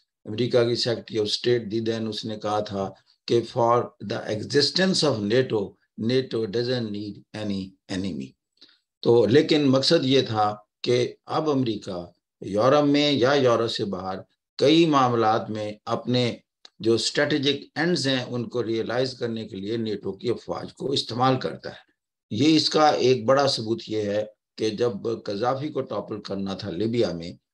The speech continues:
तो जो उस पर बॉम्बार्डमेंट की गई वो नेटो के जरिए की गई। रूस ने कहा कि अगर नेटो का मेंबर बनाते हैं यूक्रेन को और जो न्यूक्लियर वॉरहेड्स यूक्रेन पर डिप्लॉय हो जाते हैं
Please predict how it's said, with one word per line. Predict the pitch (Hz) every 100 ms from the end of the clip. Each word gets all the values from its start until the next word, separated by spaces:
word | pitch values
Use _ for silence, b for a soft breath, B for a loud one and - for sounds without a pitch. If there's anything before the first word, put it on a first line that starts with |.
| _
तो | 110 107 110
जो | 98 107
उस | 110 -
पर | 113
बॉम्बार्डमेंट | 95 95 87 113 143 139 131 131
की | 101
गई | 87 - 127
वो | 110 113
नेटो | 113 139 143 120
के | 110
जरिए | 90 87 90
की | - 82
गई। | 71 65 _ _ _ _ -
रूस | 117 196 196
ने | 202
कहा | 190 151 156
कि | 170 156
अगर | 139 135 165
नेटो | 160 120 120 117 160 165 165 - _
का | 139
मेंबर | 135 117 123 143
बनाते | 123 113 110 113
हैं | 202 175
यूक्रेन | 123 104 - 95 90
को | 90 - - -
और | 113 135 147 151 123
जो | 120 120 123 - _ _ _ _
न्यूक्लियर | 92 143 190 196 190
वॉरहेड्स | 143 127 127 110 117 110 - - _ _ _ _ _ _ -
यूक्रेन | 120 139 131 151 175
पर | 165 165
डिप्लॉय | 131 - 127 139
हो | 131 156
जाते | 180 - -
हैं | - _